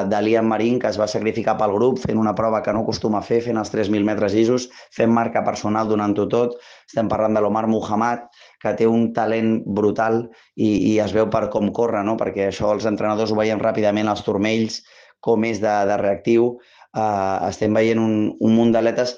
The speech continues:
alguns també que malauradament no han pogut participar, com és el cas del John Grillo, que, que encara està arrossegant una, bueno, una, una lesió que va haver de necessitar cirurgia, i, i és que només podem, podem parlar molt i molt bé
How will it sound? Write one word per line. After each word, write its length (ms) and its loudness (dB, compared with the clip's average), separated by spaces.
alguns 400 0
també 240 0
que 160 0
malauradament 540 0
no 100 2
han 80 0
pogut 240 -2
participar, 800 -4
com 320 2
és 80 -4
el 140 2
cas 180 0
del 320 2
John 160 0
Grillo, 380 2
que, 160 0
que 80 -4
encara 240 0
està 160 -2
arrossegant 400 0
una, 220 0
bueno, 360 -2
una, 200 0
una 300 0
lesió 320 0
que 100 0
va 100 0
haver 220 0
de 120 2
necessitar 800 -2
cirurgia, 720 0
i, 520 2
i 100 0
és 80 -6
que 140 -2
només 340 0
podem, 760 0
podem 280 0
parlar 300 0
molt 240 2
i 60 2
molt 200 0
bé 80 0